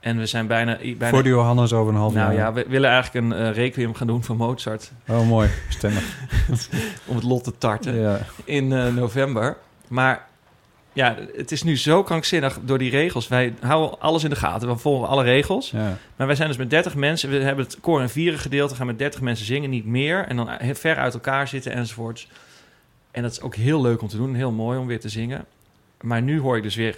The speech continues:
Speaker 1: sinds gisteren mogen kerken eigenlijk niet.
Speaker 2: Nee.
Speaker 1: Maar ja, wij zitten wel met z'n dertigen in een kerk te zingen. Dus is dat dan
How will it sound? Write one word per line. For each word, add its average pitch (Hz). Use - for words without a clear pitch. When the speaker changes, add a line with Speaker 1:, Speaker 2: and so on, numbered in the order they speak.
Speaker 1:
sinds 117
gisteren 120
mogen 104
kerken 127
eigenlijk 139
niet. 135
Speaker 2:
Nee. 98
Speaker 1:
Maar 123
ja, 113
wij 123
zitten 117
wel 139
met 135
z'n 120
dertigen 117
in 127
een 117
kerk 110
te 104
zingen. 113
Dus 131
is -
dat 117
dan 143